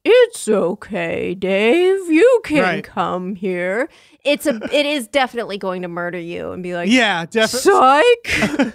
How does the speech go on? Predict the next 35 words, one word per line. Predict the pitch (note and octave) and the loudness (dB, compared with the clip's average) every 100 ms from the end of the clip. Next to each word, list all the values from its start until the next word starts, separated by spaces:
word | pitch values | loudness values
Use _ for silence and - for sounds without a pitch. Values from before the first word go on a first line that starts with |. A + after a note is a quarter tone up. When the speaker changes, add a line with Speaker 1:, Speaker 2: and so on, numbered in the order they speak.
| _ | _
Speaker 2:
<laughs> | _ E3 - | _ -10 0
Multiple | A#3 D4 D#4 D4+ D4 | 4 4 2 0 0
things | C4+ C#4 B3 A3+ A3 | 0 0 0 0 0
are | G#3 | 2
going | G#3+ G3+ F#3 | 4 4 4
wrong | F3 F3 E3+ D#3 | 2 2 0 -2
if | C#3+ | -6
that | - C#3+ C#3+ | -8 -8 -6
happens. | G#3 | -4
Speaker 1:
Right. | G#3 G#3 G3 F#3+ F#3 - _ _ | 0 2 2 -2 -6 -12 _ _
Speaker 2:
You | F#3 G3+ | -2 0
have | G3+ G3 | 0 -4
to | |
be | G3+ | -8
very | E3+ F#3+ F#3 F3 | -4 -4 -2 -4
concerned. | F#3 D#3 D#3 D3 C3 B2 _ _ _ _ _ _ - E4+ E4+ B3 | -6 -8 -8 -8 -10 -14 _ _ _ _ _ _ -18 -14 -14 -6
Speaker 1:
Ride | A3 F4+ G#4+ A#4+ A4+ C4+ | 0 4 6 6 4 2
me, | - | 0
Speaker 2:
Uh. | |
Speaker 1:
David. | D#3+ G3 G3 F#3+ F3+ G#3+ C4 | 2 2 4 2 0 -2 -2
It's | G4 - | -4 -6
fine. | - A3+ G3+ G#3 B3+ E4+ F4 C4 G#3 D#4 G#3 F#3 _ E3+ | -8 0 2 4 2 0 -2 -2 -2 -4 -6 -10 _ -20
Speaker 2:
<laughs> | D#3+ _ | -20 _
Then | F#3+ G#3+ | -6 -4
you | A3 A#3 | -2 0
have | A3+ | 0
to | A3+ | -2
wonder, | G#3+ G#3 G#3 G3+ | -2 0 0 0
like, | F#3 E3 E3 | 0 -2 -4
what | E3+ | -4
was | F3+ F3 | -4 -4
the | |
last | D#3+ D#3+ D3+ | -4 -4 -4
thing | E3 D3 | -8 -8
I | B2+ | -10